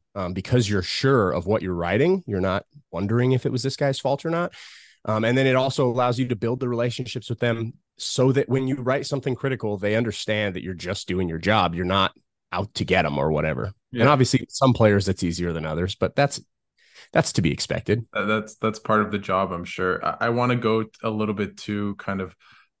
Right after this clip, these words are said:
Speaker 2: the, the Golden Knights themselves. Like, what's maybe one thing that you'll always remember about this team, like, uh, having covered them and, and seen them winning the cup? Like, what, like, what's just one thing that will maybe stick out of your mind, other than maybe the Adin Hill save that, uh, you could put, uh,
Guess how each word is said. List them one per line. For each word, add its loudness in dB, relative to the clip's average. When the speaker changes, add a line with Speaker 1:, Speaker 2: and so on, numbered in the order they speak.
Speaker 2:
the, -4
the -4
Golden -2
Knights -4
themselves. -4
Like, -2
what's -2
maybe 2
one 2
thing -4
that -2
you'll -2
always -2
remember -2
about -2
this -8
team, -8
like, -4
uh, -2
having 0
covered -6
them -4
and, -6
and -8
seen -6
them -4
winning -6
the -10
cup? -8
Like, -6
what, -6
like, -6
what's -6
just -4
one -2
thing -6
that -2
will -6
maybe -8
stick -10
out -4
of -10
your -8
mind, -4
other 4
than 4
maybe 2
the -2
Adin -6
Hill -4
save -6
that, -10
uh, -6
you -6
could -8
put, -8
uh, -8